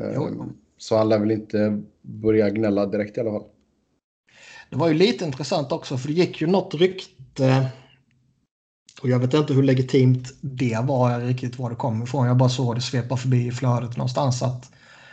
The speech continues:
Speaker 1: att det var en ännu större trade som kanske diskuterades också, där Frolik skulle hamnat i Edmonton och Chris Russell skulle till Calgary.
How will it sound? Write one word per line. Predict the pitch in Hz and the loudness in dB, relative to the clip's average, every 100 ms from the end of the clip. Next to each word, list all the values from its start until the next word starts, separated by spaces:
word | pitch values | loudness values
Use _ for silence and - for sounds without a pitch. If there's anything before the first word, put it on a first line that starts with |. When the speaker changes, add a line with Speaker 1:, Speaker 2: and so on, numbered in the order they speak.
| - - - - - - | -20 -20 -20 -20 -20 -2
Speaker 1:
att | 135 | 2
det | 131 | 6
var | 135 | 6
en | 131 | 8
ännu | 147 127 120 | 6 6 2
större | - 185 139 135 | 0 2 2 2
trade | 135 147 123 117 | 0 0 0 -2
som | 117 120 | -8 -6
kanske | 131 123 | -4 -2
diskuterades | 123 123 127 131 117 117 123 | -4 -6 -6 -4 -2 -4 -6
också, | 123 127 - 143 156 135 - _ - | -8 -10 -10 -8 -8 -10 -18 _ -6
där | 135 123 120 120 117 123 127 _ _ _ _ _ _ _ _ _ _ _ - - | 2 4 4 2 0 -6 -12 _ _ _ _ _ _ _ _ _ _ _ -20 -20
Frolik | - - 131 127 120 - - - - _ | -14 -4 0 2 0 -6 -18 -20 -20 _
skulle | - - 139 117 | -20 -10 -8 -4
hamnat | 117 120 113 117 123 | -2 -2 -4 -6 -10
i | - - 120 113 113 113 - _ _ _ _ _ _ _ _ _ _ - | -14 -8 -6 -4 -6 -8 -14 _ _ _ _ _ _ _ _ _ _ -4
Edmonton | 117 110 110 110 113 117 123 127 | -2 -2 -4 -4 -4 -6 -6 -6
och | - 127 - - - | -6 -10 -14 -20 -4
Chris | 131 123 | -2 -2
Russell | 127 117 - - 127 135 | -2 -2 -4 -6 -6 -6
skulle | - 135 | -4 -4
till | 131 131 | -4 -4
Calgary. | 120 113 131 - 160 | -2 -2 -4 -6 -8